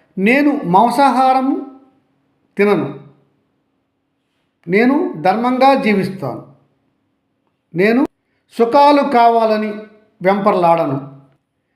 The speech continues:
నిన్ను మంచి మాటలతోనే సంస్కరిస్తాను" అని చెప్పింది ఆ నక్క. అయితే రాజా,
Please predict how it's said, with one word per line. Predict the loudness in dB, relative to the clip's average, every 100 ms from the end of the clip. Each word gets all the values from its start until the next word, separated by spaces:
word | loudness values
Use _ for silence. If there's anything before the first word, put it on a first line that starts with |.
| _ -2
నిన్ను | 2 4 2 0 -6 -16 _ _ _ _ -6
మంచి | -2 0 0 2 0 -2 -12 -20 _ _ _ -10
మాటలతోనే | 0 0 2 0 2 0 2 -2 -4 -10 _ _
సంస్కరిస్తాను" | -4 -2 -2 0 -2 -2 -2 -2 -2 -8 -16 -6
అని | -6
చెప్పింది | -2 -4 0 -2 2
ఆ | 0
నక్క. | -2 -8 -16 -20 _ _ _ _ _ -2
అయితే | -2 0 0 0 -4 -12 -18 -20 _ _ _ _ _ _ -2
రాజా, | 0 2 2 2 -2 -8